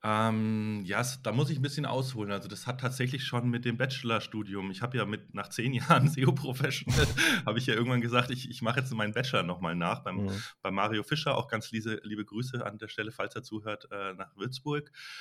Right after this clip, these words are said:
Speaker 1: Ähm, da hat mich ja auch jeder gefragt: "Hey, du bist doch bekloppt, ey, du bist doch schon, äh,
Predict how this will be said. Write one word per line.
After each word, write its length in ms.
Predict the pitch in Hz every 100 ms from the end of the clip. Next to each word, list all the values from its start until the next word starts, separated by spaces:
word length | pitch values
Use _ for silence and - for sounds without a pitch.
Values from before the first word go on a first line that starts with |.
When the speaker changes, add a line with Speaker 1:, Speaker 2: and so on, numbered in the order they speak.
| - - - -
Speaker 1:
Ähm, 180 | 107 104
da 80 |
hat 120 | 110 123
mich 100 | 123
ja 80 |
auch 120 | 104 101
jeder 200 | 98 92
gefragt: 260 | 92 95
"Hey, 80 | 104
du 60 | 95
bist 160 | -
doch 60 | -
bekloppt, 500 | - - 104 113 -
ey, 120 | 90
du 80 | 90
bist 180 | - -
doch 80 | 131
schon, 320 | 101 95 95
äh, 180 | 95